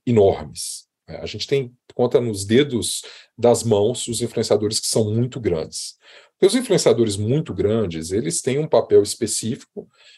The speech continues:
é, pra formação, por exemplo, de uma determina-, de uma, de, de consciência sobre um determinado produto, mas eles entregam um nível de engajamento cada vez mais restrito.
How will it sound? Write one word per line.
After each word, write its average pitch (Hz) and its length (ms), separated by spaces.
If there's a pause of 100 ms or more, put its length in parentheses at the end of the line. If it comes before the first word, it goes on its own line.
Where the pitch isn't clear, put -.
(140)
é, 98 500
pra 143 220
formação, 123 580
por - 120
exemplo, 90 380
de 85 80
uma 85 140
determina-, 82 460
de 87 120
uma, 87 140
de, 92 160
de - 100
consciência 107 480
sobre 92 200
um 87 40
determinado 82 480
produto, 123 480 (480)
mas 147 240
eles 202 240
entregam 160 520
um 120 80
nível 143 260
de 120 120
engajamento 90 840 (540)
cada 196 240
vez 156 160
mais 151 220
restrito. - 580